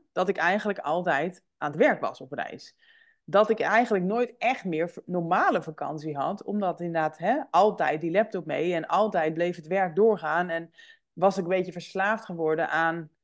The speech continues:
ja, het werk moeten doen en, en mijn geld krijgen, zeg maar. Ik, ik kon eigenlijk ook niet echt stoppen. Ik had ook niet zoveel financiën dat ik, dat ik dus het me kon permitteren om niet te werken op reis.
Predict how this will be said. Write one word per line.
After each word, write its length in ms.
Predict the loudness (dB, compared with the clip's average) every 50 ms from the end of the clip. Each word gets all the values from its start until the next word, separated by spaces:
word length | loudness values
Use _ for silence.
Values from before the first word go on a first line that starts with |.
| _ _ _ _ _ _
ja, 200 | _ 2 2 2
het 160 | 4 2 2 4
werk 240 | 4 4 4 4
moeten 280 | 2 0 0 -2 -2 -2
doen 180 | -2 -2 -4 -4
en, 220 | -6 -6 -6 -4
en 160 | -4 -2 -2
mijn 120 | -2 -4 -4
geld 300 | -4 -2 -2 -2 -2 -4
krijgen, 400 | -4 -4 -2 -2 -2 -6 -8 -12
zeg 160 | -14 -12 -10
maar. 200 | -10 -10 -8 -8
Ik, 120 | -8 -10 -12 _
ik 200 | -6 -6 -2 0
kon 160 | 0 0 0
eigenlijk 340 | 0 -4 -6 -6 -4 -2 0
ook 60 | 0
niet 100 | 0 -2
echt 140 | -4 -6 -8
stoppen. 420 | -4 -2 -2 0 0 -2 -4 -4
Ik 100 | -2 0
had 140 | 0 0 2
ook 140 | 2 0 2
niet 180 | 0 -2 0
zoveel 340 | 0 2 2 2 2 0 -4
financiën 640 | -2 -2 0 0 0 0 0 0 0 0 0 0 0
dat 200 | -2 -2 0 0
ik, 240 | -2 -2 -4 -8 _ _ _ -20 -20 -20 _ _ _ _ _
dat 240 | 6 6 8 8 6
ik 120 | 4 4
dus 240 | 2 0 0 -2 -2
het 160 | -4 -4 -2
me 120 | -2 -4 -6
kon 220 | -4 -4 -4 0
permitteren 640 | 0 0 0 0 -2 -4 -2 -2 0 0 2 0 0
om 160 | 0 2 4
niet 300 | 4 4 4 2 -2 -6
te 100 | -6 -4
werken 380 | -4 -2 -4 -4 -4 -6 -8 -10
op 80 | -8
reis. 500 | -4 -4 -4 -4 -6 -8 -14 -20 -20 -20